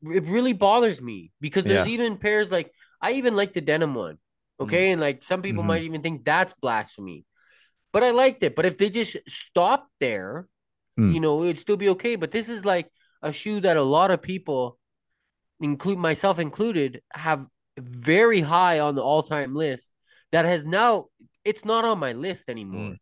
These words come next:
Speaker 2: Mm.
Speaker 1: Like,
Speaker 3: Mm.
Speaker 1: it, I literally, I can't, I don't look at it the same,
Speaker 2: Yeah.
Speaker 1: like,
Speaker 3: Right.
Speaker 1: at all. Now it
Speaker 2: Yeah.
Speaker 1: seems like a shoe that some fourteen-year-old girl has with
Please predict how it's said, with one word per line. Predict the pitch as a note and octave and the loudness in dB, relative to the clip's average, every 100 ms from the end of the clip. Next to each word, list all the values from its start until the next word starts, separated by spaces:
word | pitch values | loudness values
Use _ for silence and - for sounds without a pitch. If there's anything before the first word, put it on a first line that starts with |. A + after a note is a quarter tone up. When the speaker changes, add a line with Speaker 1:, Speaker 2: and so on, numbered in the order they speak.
| _ | _
Speaker 2:
Mm. | A2+ | 4
Speaker 1:
Like, | A2 G#2 | 6 6
Speaker 3:
Mm. | F#2+ F2 D#2 D#2 _ _ _ _ - | 4 2 -2 -8 _ _ _ _ -2
Speaker 1:
it, | F3+ F3 | -2 0
I | E3 | 0
literally, | F#3 G#3 A3 G3 F3 | 4 6 6 6 2
I | D#3+ C#3+ _ | 0 -2 _
can't, | - - - | -8 -8 -6
I | C3+ | -4
don't | C#3+ E3 C#3 | -2 -2 -2
look | C#3+ C#3+ | -4 -2
at | A#2+ | -6
it | A2 | -6
the | G2 | -12
same, | - G#2 F#2 E2 _ _ _ A2 | -14 -12 -12 -16 _ _ _ -10
Speaker 2:
Yeah. | |
Speaker 1:
like, | F2+ F2+ | -4 0
Speaker 3:
Right. | G2 F2+ _ _ _ _ _ _ _ _ _ _ | 0 -2 _ _ _ _ _ _ _ _ _ _
Speaker 1:
at | B2+ - | -10 -6
all. | C3+ B2+ F#2 - _ _ _ | -2 -2 -4 -12 _ _ _
Now | C#3+ D3+ D#3 | -4 -2 -2
it | C#3 | -2
Speaker 2:
Yeah. | D3 | -2
Speaker 1:
seems | D3+ C#3 C3 | -2 -4 -4
like | C3 B2 - _ _ _ _ _ _ | -2 -4 -8 _ _ _ _ _ _
a | A2 | -10
shoe | - D3 C#3 | -8 -4 -4
that | C3+ B2 A2+ - _ _ _ | -4 -6 -8 -16 _ _ _
some | - - C#3 | -12 -6 -6
fourteen-year-old | C3+ D#3 D3+ D3 D3+ D3 C3 A#2 | -6 -6 -6 -6 -10 -6 -4 -6
girl | A#2+ C3+ D3 | -6 -4 -2
has | B2 A#2 A2+ A2+ | -2 -2 -4 -6
with | A#2 A2+ | -10 -16